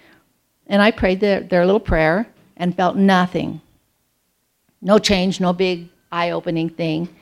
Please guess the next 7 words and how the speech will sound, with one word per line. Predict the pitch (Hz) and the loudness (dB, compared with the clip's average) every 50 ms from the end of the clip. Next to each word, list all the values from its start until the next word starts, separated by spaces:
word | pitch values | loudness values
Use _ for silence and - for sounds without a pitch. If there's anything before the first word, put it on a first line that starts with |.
| - - - - - - | -20 -20 -20 -20 -12 -2
And | - 202 202 208 | 4 6 6 8
then, | 208 202 202 190 | 8 6 6 4
um, | 185 180 180 180 175 - - - - - 185 _ _ _ _ _ _ _ _ _ _ - | 4 2 2 2 0 -2 -4 -6 -8 -10 -12 _ _ _ _ _ _ _ _ _ _ -14
a | 185 180 | -14 -12
couple | - - 233 220 - 233 | -6 0 0 2 4 4
months | 226 214 214 196 - - | 4 4 2 0 -2 -2
later, | 202 208 208 202 196 196 196 196 190 190 190 190 190 | 0 2 2 4 4 4 4 4 4 2 2 0 -4